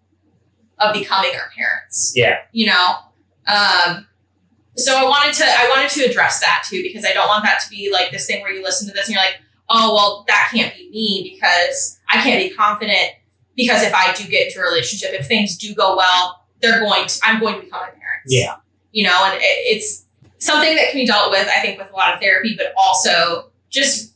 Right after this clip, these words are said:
Speaker 1: recognizing that, like, as similar as we are to our parents in a lot of ways, you do not have to become your parents. And
Speaker 2: Sure,
Speaker 1: you
Speaker 2: sure,
Speaker 1: can
Speaker 2: sure.
Speaker 1: always make choices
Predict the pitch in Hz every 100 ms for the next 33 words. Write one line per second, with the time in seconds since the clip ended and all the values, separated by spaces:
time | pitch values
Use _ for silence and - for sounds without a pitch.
0 | _ 190 190 220 196 175 170 - 175 170
1 | - 143 - _ _ _ _ - 233 226
2 | 285 269 247 226 214 - 190 196 190 180
3 | 180 - - _ - - 117 - - -
4 | - 180 170 180 180 170 165 - - -
5 | _ _ _ _ _ _ _ _ _ _
6 | _ _ 202 214 202 185 185 - - 220
7 | 202 - - - 196 214 - - - -
8 | - - - - - - - - 190 202
9 | 208 220 196 190 - 220 196 196 196 180
10 | 180 -